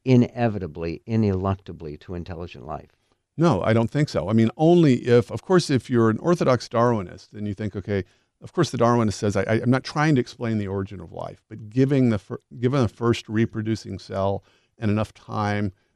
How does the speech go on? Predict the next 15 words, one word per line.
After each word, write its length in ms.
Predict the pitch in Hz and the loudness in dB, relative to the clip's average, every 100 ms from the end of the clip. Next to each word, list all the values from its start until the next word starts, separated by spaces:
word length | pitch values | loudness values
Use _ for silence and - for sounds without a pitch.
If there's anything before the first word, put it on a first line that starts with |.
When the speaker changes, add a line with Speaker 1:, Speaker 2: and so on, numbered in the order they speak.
| - | -8
Speaker 2:
and 100 | 104 | -4
material 420 | 98 - 113 104 | -2 0 2 2
resources, 680 | 98 104 - 98 92 98 98 | 2 0 -2 -6 -4 -6 -4
you're 200 | 104 104 - | -2 -2 -4
eventually 680 | 110 107 123 127 120 107 101 | -4 2 4 2 0 -2 -2
gonna 260 | 98 95 | -4 -6
get 240 | 92 95 - | -4 -6 -8
this 140 | 95 | -14
kind 240 | - 90 92 | -14 -12 -12
of 80 | |
complexification 1000 | - 92 98 98 104 95 - 92 - 92 90 | -12 -12 -8 -8 -10 -18 -10 -8 -8 -12 -14
in 100 | 90 | -14
which 220 | 87 - | -16 -18
you 80 | 98 | -14
get 320 | 95 90 | -8 -8